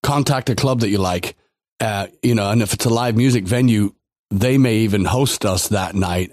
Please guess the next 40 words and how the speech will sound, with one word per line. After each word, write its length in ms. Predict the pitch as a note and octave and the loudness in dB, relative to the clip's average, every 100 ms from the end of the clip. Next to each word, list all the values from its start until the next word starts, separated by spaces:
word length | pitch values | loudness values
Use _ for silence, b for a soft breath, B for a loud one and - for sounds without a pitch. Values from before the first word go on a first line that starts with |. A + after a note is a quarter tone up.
| - | -4
and 340 | F#2+ F#2 F2+ | 0 0 0
you, 160 | G2+ F#2+ | 0 2
then 180 | G#2+ G2 | 2 2
you'll 180 | G#2 G2 | 0 0
get 240 | G2+ - | -2 -2
to, 300 | - F#2 E2 - _ _ _ _ _ - | -2 0 -2 -8 _ _ _ _ _ 0
you 80 | A2+ | 0
know, 120 | G#2+ | 2
'cause 160 | B2+ A2+ A2 | 0 0 0
th-, 160 | C3+ | 0
th-, 160 | A2+ A#2+ | 2 2
there's 200 | C#3 A#2 | 2 2
a 60 | C#3 | 2
lot 200 | D#3 C#3+ | 2 2
of, 200 | A#2 F#2+ | 0 0
there 100 | B2+ | 2
are 40 | |
a 20 | |
lot 180 | C#3 D#3+ | 2 2
of 120 | C3 | 2
really 360 | A#2 A#2 G#2+ A2 - _ _ _ - | 4 2 2 -2 -10 _ _ _ 0
wonderful 420 | A2+ A#2 A2 G#2 | 2 2 0 0
places 420 | B2 A2+ - G#2 | 0 -2 0 -2
to 120 | A2 | -2
have 360 | F#2+ A2 G2+ F2 | -2 -2 -2 -2
your 140 | G#2+ | -2
birthday, 440 | F2 G2+ G2+ G2 F#2 | 0 -2 -2 -2 0
you 80 | G2+ | 0
know, 140 | F2+ | 0
be 140 | F2+ G2+ | 0 -2
it 100 | F#2 | -2
for, 280 | G2+ F#2+ D#2+ _ _ _ _ - | -2 -2 -4 _ _ _ _ -4
you 80 | G#2+ | 0
know, 160 | F#2 | 0
for 340 | F#2 A2 F#2+ F#2+ | 0 0 0 -2
adults 480 | G#2+ A2 A2 G#2 - | -2 -2 0 -2 0
or 240 | G2+ F#2 - _ _ _ _ | 0 0 -4 _ _ _ _
not 240 | G#2+ G2+ - | -2 -2 -2
so 280 | G#2+ F#2 | -2 0
ad-, 180 | G2 F#2+ | -2 -4